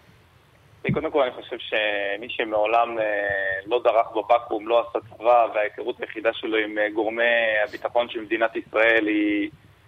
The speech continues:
בלתקוף אותם ולתת ציונים לכל מיני אלופי פיקוד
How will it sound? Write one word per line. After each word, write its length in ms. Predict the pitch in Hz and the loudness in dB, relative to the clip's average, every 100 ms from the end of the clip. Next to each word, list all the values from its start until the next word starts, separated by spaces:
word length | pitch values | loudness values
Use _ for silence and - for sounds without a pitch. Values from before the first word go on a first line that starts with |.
| _ - | _ -6
בלתקוף 580 | 117 127 123 - 143 147 | 0 2 2 2 0 2
אותם 300 | 135 123 117 | 2 2 2
ולתת 420 | 113 113 110 127 123 131 113 107 - | 2 2 2 -2 0 2 2 0 -4
ציונים 400 | 113 117 127 117 | -4 -2 -4 -2
לכל 480 | 107 107 104 - 120 | 0 2 2 0 -2
מיני 200 | 120 110 | 2 2
אלופי 360 | 107 104 - | 2 -2 -4
פיקוד 540 | 120 120 - 139 120 | -2 -2 2 4 4